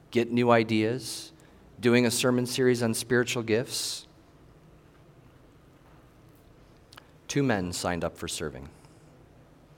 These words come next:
One is a deacon, which can only be done by men. Eighteen different women signed up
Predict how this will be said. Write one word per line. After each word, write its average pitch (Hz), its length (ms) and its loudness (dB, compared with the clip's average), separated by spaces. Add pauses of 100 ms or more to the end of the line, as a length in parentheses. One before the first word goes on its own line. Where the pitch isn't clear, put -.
(460)
One 95 180 -2
is 85 140 -8
a 82 40 -12
deacon, - 380 -10 (1200)
which - 240 -8
can 85 140 -6
only 78 140 -4
be 73 100 -10
done 73 200 -8
by 71 100 -10
men. 71 280 -12 (2250)
Eighteen 120 520 -4
different 92 300 -6
women 82 320 -8
signed 85 300 -8
up 78 120 -6